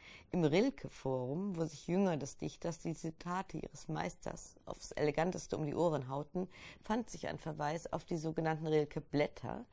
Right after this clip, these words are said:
eine mir bis dato unbekannte Publikation, genauer auf die Ausgabe von neunzehnhundertvierundachtzig. Tatsächlich, da hatte jemand nachgezählt. Das Wort, das Rilke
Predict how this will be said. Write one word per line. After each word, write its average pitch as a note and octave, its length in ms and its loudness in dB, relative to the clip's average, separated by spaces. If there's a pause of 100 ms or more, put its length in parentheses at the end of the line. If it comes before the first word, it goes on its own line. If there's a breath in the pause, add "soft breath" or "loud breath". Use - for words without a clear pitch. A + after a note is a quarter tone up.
(300 loud breath)
eine F3 240 4
mir F#3 340 6
bis - 220 -8
dato D3+ 360 2
unbekannte D#3+ 600 -2
Publikation, D#3 960 -4 (380 loud breath)
genauer F#3+ 560 10
auf G3 120 2
die - 160 0
Ausgabe F3+ 720 6
von - 260 -6 (140)
neunzehnhundertvierundachtzig. - 1600 -6 (580 loud breath)
Tatsächlich, F#3+ 760 0
da D3 160 -2
hatte F#3 160 -2
jemand F3+ 260 -2
nachgezählt. - 800 -8 (500 loud breath)
Das - 240 -4
Wort, - 280 8
das - 240 -6
Rilke D3+ 520 0